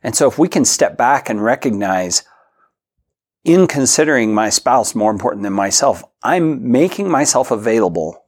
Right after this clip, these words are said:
for God to use to meet my spouse's needs. It's not about me versus her anymore. It's about me in God's hands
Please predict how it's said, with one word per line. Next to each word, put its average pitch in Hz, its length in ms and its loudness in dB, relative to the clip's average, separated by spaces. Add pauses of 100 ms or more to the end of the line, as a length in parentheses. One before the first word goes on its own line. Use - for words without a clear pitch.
for 113 240 -2
God 131 480 0
to - 100 -2
use 98 640 -2 (480)
to - 120 -6
meet 117 320 2
my 117 200 0
spouse's 98 720 -2 (240)
needs. 160 360 -2 (240)
It's - 160 -2
not 147 220 4
about 135 460 2 (500)
me 120 180 0
versus 110 420 0
her 143 300 2
anymore. 92 640 -4 (160)
It's - 160 -4
about 104 300 0
me 123 400 4
in 113 180 0
God's 107 280 0
hands 110 680 -2